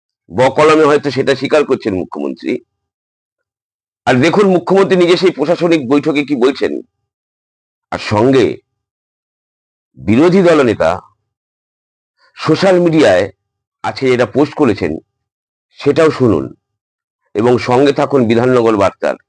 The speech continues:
যদি এই ধরনের প্রতিবেদন ভালো লাগে তাহলে কাইন্ডলি আপনারা সাবস্ক্রাইব করুন এই ধরনের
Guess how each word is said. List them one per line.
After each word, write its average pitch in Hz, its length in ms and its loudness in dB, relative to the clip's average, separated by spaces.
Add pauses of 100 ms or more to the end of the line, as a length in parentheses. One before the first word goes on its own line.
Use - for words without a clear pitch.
(1300)
যদি 120 220 2 (100)
এই 131 180 4
ধরনের 127 400 2
প্রতিবেদন 113 480 0
ভালো 107 220 2
লাগে 104 280 0 (1700)
তাহলে 127 320 2 (960)
কাইন্ডলি 156 400 0
আপনারা 123 320 0
সাবস্ক্রাইব 120 540 -2
করুন 165 220 2 (920)
এই 127 120 -6
ধরনের 135 360 2